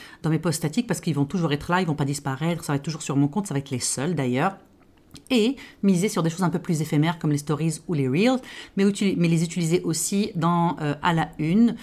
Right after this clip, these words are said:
euh, quand il y a des choses importantes, des promotions, des choses comme ça. Ensuite, travailler sur cette peur, cette peur de ne pas être assez visible en ligne. Parce que malgré tous tes efforts,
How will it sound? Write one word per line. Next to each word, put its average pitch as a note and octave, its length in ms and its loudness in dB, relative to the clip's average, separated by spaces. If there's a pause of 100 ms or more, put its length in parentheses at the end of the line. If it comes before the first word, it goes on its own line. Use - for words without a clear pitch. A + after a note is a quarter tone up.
(280)
euh, C#3 380 0
quand F3 180 -2
il - 60 -4
y F3 40 0
a - 20 2
des D3+ 60 2
choses D#3 140 -2
importantes, D3 440 0
des C#3 80 4
promotions, C#3+ 460 -2
des C#3+ 80 0
choses C#3+ 160 -10
comme B2+ 160 -4
ça. - 140 -12 (880)
Ensuite, C#4 480 4 (400)
travailler F#3+ 580 2
sur F#3+ 240 -4
cette - 320 -6
peur, D3+ 400 0
cette - 280 -18
peur G#3 440 -2 (400)
de E3+ 80 0
ne D#3+ 60 0
pas F3 160 0
être G3+ 200 -4 (100)
assez F3 300 -2
visible D#3+ 440 -2 (100)
en D3+ 80 2
ligne. D#3 320 6 (240)
Parce D#3 160 -6
que E3 80 -2
malgré F3 360 0
tous - 220 -14
tes E3+ 220 2
efforts, D#3+ 400 0